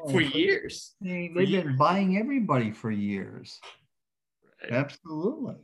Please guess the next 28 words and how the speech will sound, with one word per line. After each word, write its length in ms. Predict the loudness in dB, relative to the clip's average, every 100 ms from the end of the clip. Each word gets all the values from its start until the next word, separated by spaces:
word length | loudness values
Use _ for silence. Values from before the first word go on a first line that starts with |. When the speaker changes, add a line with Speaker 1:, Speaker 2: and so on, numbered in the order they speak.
| _ 4
Speaker 1:
We're 140 | 6
Speaker 2:
Uh, 60 | 6
Speaker 1:
buying 340 | 6 6 6
everybody. 380 | 6 4 2 2
This 180 | 2 0
is 60 | -2
the 80 | -6
problem. 440 | -2 -2 -4 -4
I 100 | 2
didn't 180 | 4 2
sign 280 | 2 2 2
up 140 | 0 -2
for 80 |
this. 260 | -4 -4 -4
I 100 | 0
didn't 220 | 2 2
sign 260 | 2 2 2
up 200 | 0 -6 _ _ _ -10
for 120 | -4
my 220 | -4 -4 -8 -10
taxpayers' 800 | -6 -6 -6 -4 -2 0 -2 -6
money 300 | -8 -8 -10 -12 -16 -16 0
to 160 | 2
be 120 | 2 2
Speaker 2:
Exactly. 340 | 2 2 0 -6
Speaker 1:
used 200 | -10 -10 -12 -20 _ _ -20 -20 _ _
for, 640 | -2 2 4 4 4 2 -2
uh, 400 | 0 2 2 0